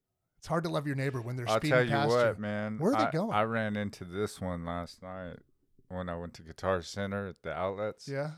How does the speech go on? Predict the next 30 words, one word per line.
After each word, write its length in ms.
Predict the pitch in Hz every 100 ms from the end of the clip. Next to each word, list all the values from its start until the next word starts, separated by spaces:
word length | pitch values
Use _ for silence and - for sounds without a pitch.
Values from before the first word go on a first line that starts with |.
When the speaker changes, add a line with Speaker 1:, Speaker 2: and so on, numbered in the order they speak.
| -
Speaker 1:
Oh, 180 | 135
no. 360 | 131 139 143 127 - _ _ _ _ _ _
Speaker 2:
So 200 | - 120
parking 460 | - 147 156 - 127
there 160 | 110
is 100 | 101
always 340 | 98 98 98 -
kind 280 | 90 87 87
of 180 | 78 69 _ _ _ _ _ -
a 60 | 87
chore 440 | - 78 76 - _ _ _ -
because 400 | 87 - 90 85
there's 200 | 85 73
Dave 260 | - 123 117
and 100 | 120
Buster, 420 | 117 113 - 110
there's 300 | 95 87 78
a 40 | 80
bowling 320 | 104 120 123
alley, 260 | 117 117 110
there's 200 | 95 80
a 40 |
movie 240 | 95 98
theater, 460 | 95 98 92 92 92
and 160 | 90 90
then 140 | 101
there's 260 | 104 98 -
all 180 | 127
the 80 | 127
stores. 440 | - 196 208 -